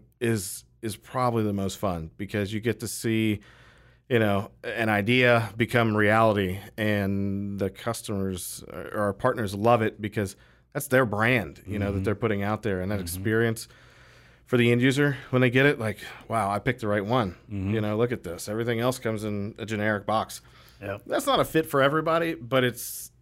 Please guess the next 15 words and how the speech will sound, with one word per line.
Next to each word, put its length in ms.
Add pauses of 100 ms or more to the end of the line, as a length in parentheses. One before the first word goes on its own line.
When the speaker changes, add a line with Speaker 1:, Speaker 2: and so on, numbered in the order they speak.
(180)
Speaker 1:
it's 240 (540)
probably 340
the 80
more 220
fun 240
projects 480
that, 40
Speaker 3:
Right. 220
Speaker 1:
that 120
we 100
work 260
on, 160
you 100
know? 180
Speaker 2:
Mm-hmm. 80